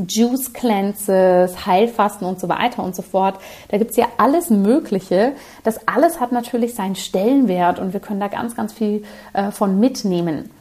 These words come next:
Aber wir brauchen einfach ein gewisses Grundrauschen an <laughs> Reinigungs-, ähm, Techniken und Verfahren, was wir in unserem Alltag integrieren können, damit das Ganze auch wirklich funktionieren kann.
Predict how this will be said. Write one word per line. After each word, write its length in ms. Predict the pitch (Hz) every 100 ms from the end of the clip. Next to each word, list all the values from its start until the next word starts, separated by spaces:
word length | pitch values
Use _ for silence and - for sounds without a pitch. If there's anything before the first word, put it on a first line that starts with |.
| - -
Aber 360 | 208 233 233
wir 80 | 220
brauchen 520 | - 175 185 190 214
einfach 400 | 185 175 175 196 -
ein 140 | 175
gewisses 800 | 175 165 165 254 262 - 226 -
Grundrauschen 1300 | - 175 185 165 269 370 - 175 175 190 - 214 226
an 140 | 202 170 160 -
<laughs> 200 | 147 -
Reinigungs-, 720 | 185 180 190 190 190 190 - - - - - -
ähm, 400 | 180 175 170 180
Techniken 1000 | - 220 269 254 220 214 208 202 202 202 -
und 180 | 185 180
Verfahren, 640 | 180 170 - 165 170 185 - - -
was 200 | 180 -
wir 80 | 220
in 60 |
unserem 300 | 190 180 170
Alltag 320 | 180 170 - 185
integrieren 560 | 185 185 - 185 170 175
können, 280 | 180 175 175 - -
damit 360 | 175 175 180 180
das 180 | 175
Ganze 420 | - 147 175 - -
auch 140 | -
wirklich 640 | 175 165 185 180 185 175 -
funktionieren 760 | - 196 175 - 185 170 165 165
kann. 260 | - -